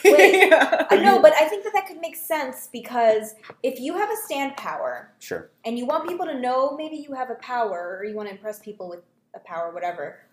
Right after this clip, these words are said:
Speaker 1: and you don't know what it's, like, it's easier to say, like, "Oh, I'm an alien, I have these powers," than to be like, Well, there's stands, and I have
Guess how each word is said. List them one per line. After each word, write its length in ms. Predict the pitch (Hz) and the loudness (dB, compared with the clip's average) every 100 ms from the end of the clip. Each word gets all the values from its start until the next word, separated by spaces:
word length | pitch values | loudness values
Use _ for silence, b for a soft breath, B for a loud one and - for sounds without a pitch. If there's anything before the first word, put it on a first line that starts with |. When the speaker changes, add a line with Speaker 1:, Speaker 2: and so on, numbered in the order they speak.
| _ - | _ -14
Speaker 1:
and 140 | 208 | -12
you 100 | 214 | -8
don't 280 | 240 233 - | -4 -6 -6
know 100 | 214 | -8
what 100 | 214 | -6
it's, 240 | 160 - - | -8 -12 -10
like, 180 | 190 - - | -12 -12 -12
it's 180 | 208 - | -10 -8
easier 300 | 285 320 277 | -10 -6 -6
to 80 | |
say, 320 | 247 254 240 220 | -4 0 0 0
like, 280 | 202 190 - | -2 -2 2
"Oh, 160 | 254 | 4
I'm 80 | 226 | 4
an 80 | 220 | 0
alien, 240 | 214 185 175 | -2 -2 -6
I 40 | |
have 200 | 170 143 | -10 -14
these 140 | - | -16
powers," 680 | - 185 165 123 110 - - _ | -6 -4 -2 -6 -12 -16 -20 _
than 480 | 202 190 175 175 170 - | -10 -8 -8 -12 -20 -20
to 100 | 180 | -18
be 140 | 180 | -10
like, 160 | 185 185 | -10 -8
Well, 60 | 202 | -10
there's 140 | 226 220 - - - - - _ _ - | -10 -12 -18 -20 -20 -20 -20 _ _ -20
stands, 640 | - 240 185 170 175 180 180 | -18 -14 -14 -14 -16 -18 -18
and 120 | 170 | -18
I 80 | 165 | -16
have 420 | 196 202 190 | -14 -14 -14